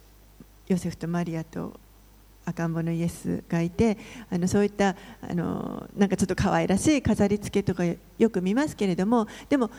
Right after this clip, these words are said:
実際はそういうものではありませんでした。もう本当に、あの、非常に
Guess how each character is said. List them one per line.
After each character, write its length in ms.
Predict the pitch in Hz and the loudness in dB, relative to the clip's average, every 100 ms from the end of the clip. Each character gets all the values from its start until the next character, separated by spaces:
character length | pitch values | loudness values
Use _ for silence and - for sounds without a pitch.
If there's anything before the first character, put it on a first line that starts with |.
| - | -10
実 300 | 180 262 - 339 | 2 2 4 2
際 120 | 349 | 2
は 200 | 370 359 | 2 2
そ 160 | - 254 | 4 4
う 60 | |
い 40 | 254 | 2
う 40 | |
も 100 | 254 | 0
の 80 | 269 | 0
で 120 | 254 | 0
は 240 | 175 175 - - | 0 0 -4 -2
あ 80 | 180 | 0
り 80 | 185 | 2
ま 120 | 185 | 0
せ 140 | 196 | 0
ん 40 | 175 | -2
で 80 | |
し 60 | 156 | -2
た。 100 | 160 | -2
も 180 | 202 220 | 0 0
う 20 | |
本 240 | 208 214 | 2 0
当 160 | 214 247 | 2 2
に、 240 | 247 240 - - - | 2 -2 -4 -16 -2
あ 180 | 208 202 | 2 2
の、 220 | 190 190 | 4 2
非 160 | 185 180 | 2 4
常 220 | 175 185 | 4 4
に 260 | 233 262 | 2 0